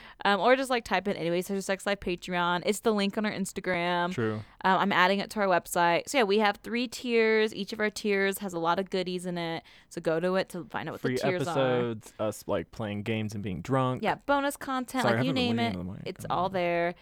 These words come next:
Speaker 1: And, um, speaking of, announcement for our tier three Patreon listeners.
Speaker 2: Yes.
Speaker 1: So we are releasing, like, tier one and tier two stuff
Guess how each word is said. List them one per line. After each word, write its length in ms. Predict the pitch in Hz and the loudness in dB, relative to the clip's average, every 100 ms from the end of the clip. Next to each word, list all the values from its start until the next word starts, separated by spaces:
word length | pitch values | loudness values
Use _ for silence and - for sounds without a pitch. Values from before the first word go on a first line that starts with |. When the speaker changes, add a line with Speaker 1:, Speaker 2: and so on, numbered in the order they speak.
| _ _ - | _ _ -4
Speaker 1:
And, 300 | 180 175 180 | -2 0 2
um, 320 | 170 156 156 | 2 0 -4
speaking 420 | - - 269 247 | -4 -2 -2 2
of, 140 | 226 208 | 2 2
announcement 560 | 208 196 208 233 208 | 2 2 2 -2 -4
for 240 | - 202 185 | 0 2 2
our 160 | 185 | 0
tier 320 | - - 190 | -2 -2 -2
three 380 | 190 190 190 190 | -2 -6 -6 -6
Patreon 480 | - - 170 214 214 | -6 -6 -6 -6 -6
listeners. 480 | 214 - 226 233 233 - | -6 -6 -4 -2 -4 2
Speaker 2:
Yes. 260 | 117 90 | 2 2
Speaker 1:
So 300 | - - 202 | -4 -2 0
we 200 | 190 214 226 | 0 0 4
are 100 | 240 | 4
releasing, 720 | 233 220 220 - 214 214 208 | 4 0 -2 0 0 0 -2
like, 160 | 190 - | -4 -4
tier 260 | - 208 | -2 0
one 160 | 196 190 | 0 -2
and 120 | 190 | -6
tier 180 | - 185 | -6 -6
two 240 | - 185 | -4 -6
stuff 580 | 180 - 180 170 175 | -6 -2 2 2 -2